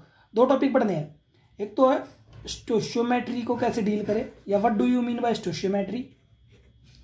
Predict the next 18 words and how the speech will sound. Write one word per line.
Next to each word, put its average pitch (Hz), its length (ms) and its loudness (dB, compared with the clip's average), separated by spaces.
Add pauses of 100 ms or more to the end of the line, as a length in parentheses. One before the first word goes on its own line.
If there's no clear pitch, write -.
(240)
और 185 60 -4
दूसरा 254 280 4
है 262 60 6
लिमिटिंग 262 440 4
reagent। 151 520 -6 (1400)
अब 202 160 4 (1800)
मेरा 226 440 2
काम 262 340 2
अगर 262 320 2
इन 262 200 6
दो 254 160 4
topic 262 340 0
का 247 120 4
हो, 208 480 4 (100)
मतलब 196 200 -4
बताने 214 340 2
का 220 120 0
हो, 190 340 0